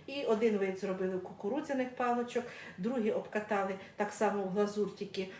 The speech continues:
у кокосову стружку, і буде у вас і жовтеньке, і біленьке, і в вафлях Артек. Беремо, коли ви чувствуєте, що ви вже в руці можете тримати, що вони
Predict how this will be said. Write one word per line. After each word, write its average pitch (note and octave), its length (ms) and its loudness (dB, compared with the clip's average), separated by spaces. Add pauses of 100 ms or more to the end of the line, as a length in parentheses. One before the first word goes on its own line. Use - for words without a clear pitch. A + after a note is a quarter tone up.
(100)
у F#3+ 60 -4
кокосову C4+ 680 0
стружку, - 560 -6
і - 20 0
буде G3+ 260 6
у G3 40 8
вас G3 160 2 (160)
і D#4 60 4
жовтеньке, C4+ 720 0 (140)
і C#4 140 -2
біленьке, C4 760 2 (320)
і D#4 100 0
в B3+ 60 0
вафлях A#3 460 4
Артек. E3+ 380 2 (380)
Беремо, G#3 480 8
коли B3+ 240 2
ви B3+ 80 2
чувствуєте, A#3+ 560 -4
що G#3+ 160 -4
ви A#3+ 100 4
вже G#3+ 200 2
в G#3 120 0
руці A#3 300 -2
можете G3+ 400 -2
тримати, G3+ 520 -2
що G#3+ 140 -4
вони G#3+ 320 0